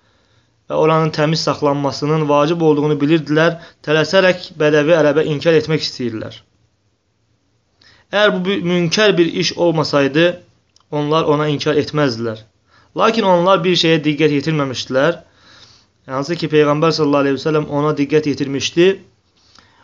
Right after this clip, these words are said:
O da nə idi? Ee, onlar birbaşa bədəvi ərəbə inkar edərək,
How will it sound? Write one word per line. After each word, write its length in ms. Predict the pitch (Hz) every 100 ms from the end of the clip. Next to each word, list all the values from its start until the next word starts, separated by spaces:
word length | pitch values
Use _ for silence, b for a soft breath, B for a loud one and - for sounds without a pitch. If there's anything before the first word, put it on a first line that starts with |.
| b
O 120 | 175 170
da 80 | 175
nə 140 | 185 165
idi? 180 | 156 180 180 - _ _ _ _ -
Ee, 480 | 139 135 135 135 135 -
onlar 540 | 165 156 160 180 190 - _
birbaşa 600 | 147 175 156 156 147 170 175 160
bədəvi 320 | 151 147 165
ərəbə 320 | 151 143 156 151
inkar 320 | 147 - 156
edərək, 540 | 147 156 156 170 170